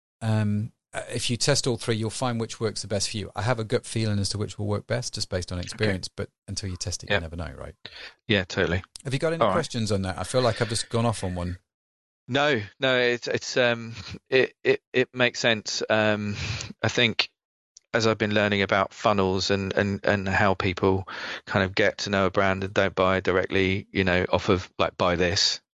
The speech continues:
Speaker 2: I think it makes a lot of sense, um, to, just to warm them up with a bit of educational content and then, uh,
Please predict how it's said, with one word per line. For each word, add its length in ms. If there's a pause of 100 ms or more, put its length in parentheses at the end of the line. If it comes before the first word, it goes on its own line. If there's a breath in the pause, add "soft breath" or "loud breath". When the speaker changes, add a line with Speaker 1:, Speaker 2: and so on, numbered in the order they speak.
Speaker 2:
I 80
think 220
it 80
makes 260
a 40
lot 120
of 80
sense, 480 (100)
um, 440 (100)
to, 220 (100)
just 300
to 80
warm 240
them 160
up 240
with 160
a 20
bit 160
of 100
educational 760
content 480
and 160
then, 180 (720 loud breath)
uh, 120